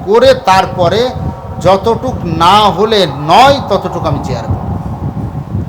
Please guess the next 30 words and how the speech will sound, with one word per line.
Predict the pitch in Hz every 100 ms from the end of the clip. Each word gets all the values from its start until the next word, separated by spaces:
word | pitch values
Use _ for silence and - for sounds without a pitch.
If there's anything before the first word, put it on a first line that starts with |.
| - - - - - - 226
এমন | 247 202
হতে | 175 -
হবে। | 110 - - - - - -
কিন্তু | 185 185 196
অনেক | 202 247 226 -
সুস্থ | 214 214 -
সবল | 214 185 175 160
মানুষ | 143 131 - - - - - - - - - - -
সব | - 240 294 294 -
কাজ | 269 247 -
করতে | 254 208 254
পারে, | 240 208
দুনিয়ার | 185 202 208 196 -
সব | 240 285 277 254 240 -
কাজ | 202 - 175
করতে | 151 165 143
পারে, | 127 104 - 107 - - - - - - - - - - - - -
সে | - - 254
যদি | 285 285 269
এইভাবে | 254 196 220 214 -
চেয়ারে | 180 190 247
বসে | 240 - 208
নামাজ | 170 165 180 180 -
পড়ে, | 220 262 269
ফরজ | 190 220 -
নামাজ | 165 151 -
পড়লে | 151 151 185
নামাজ | 208 151 151 196 202 - -
হবে | 131 -
না। | -